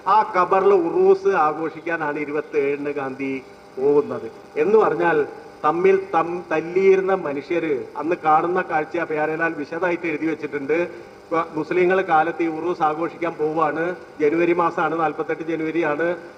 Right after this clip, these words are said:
അത് വലിയ അതിശൈത്യമാർന്ന മാസമായിരുന്നു. ആ പത്ത് കൊല്ലത്തിന്റെ കണക്കെടുത്ത ഏറ്റവും കൂടുതൽ ശൈത്യമുള്ള കാലമായിരുന്നു. അങ്ങനെ തണുത്ത് വിറച്ച് ഇവര് ഉറൂസ് ആഘോഷിക്കാൻ പോകുമ്പോ ഇവര് കാണുന്നത്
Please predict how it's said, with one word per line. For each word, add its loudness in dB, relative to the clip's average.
അത് 4
വലിയ 0
അതിശൈത്യമാർന്ന 0
മാസമായിരുന്നു. -4
ആ 0
പത്ത് 0
കൊല്ലത്തിന്റെ 2
കണക്കെടുത്ത -2
ഏറ്റവും -2
കൂടുതൽ 0
ശൈത്യമുള്ള -2
കാലമായിരുന്നു. -2
അങ്ങനെ 4
തണുത്ത് 2
വിറച്ച് 4
ഇവര് 6
ഉറൂസ് 4
ആഘോഷിക്കാൻ 0
പോകുമ്പോ -2
ഇവര് -2
കാണുന്നത് -2